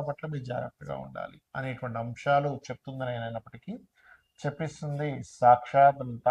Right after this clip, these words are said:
అమ్మవారిగా భావిస్తూ, ప్రధానంగా మీకు లగ్నాధిపతి పంచమంలోకి ఐదో తేదీ నుంచి మారుతున్నాడు.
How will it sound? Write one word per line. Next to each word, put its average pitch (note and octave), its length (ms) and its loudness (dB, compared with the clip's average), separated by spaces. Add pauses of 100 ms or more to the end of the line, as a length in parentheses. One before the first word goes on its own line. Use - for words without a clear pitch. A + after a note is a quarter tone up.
అమ్మవారిగా B2+ 440 -6 (140)
భావిస్తూ, - 420 -10 (1700)
ప్రధానంగా G3+ 680 6
మీకు F#3+ 240 -2 (1900)
లగ్నాధిపతి D3 840 0 (760)
పంచమంలోకి C3+ 760 -4 (800)
ఐదో D3 140 -2 (100)
తేదీ - 880 -12
నుంచి E3+ 180 -2 (100)
మారుతున్నాడు. - 520 -8